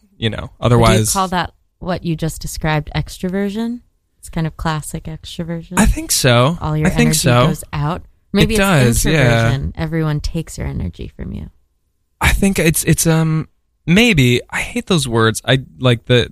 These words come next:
Speaker 1: like,
Speaker 2: Let's move away from it then.
Speaker 1: Yeah, I mean, but
Speaker 2: Personalities aren't a binary.
Speaker 1: throwing, it's throwing, um, it's throwing, like, flares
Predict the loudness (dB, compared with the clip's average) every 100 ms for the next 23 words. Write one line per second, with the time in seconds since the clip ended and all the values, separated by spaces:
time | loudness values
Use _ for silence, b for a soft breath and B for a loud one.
0 | -4 -2 -2 -2 -4 -2 0 0 -2 -4
1 | -4 2 4 4 4 2 2 4 4 4
2 | 2 0 -2 -4 -4 -4 -4 -2 2 4
3 | 4 4 2 0 -4 -2 2 4 4 2
4 | 2 -2 -2 -2 0 0 0 -2 -6 -4
5 | -2 2 2 4 2 0 -2 -8 -4 2
6 | 4 4 0 -4 -6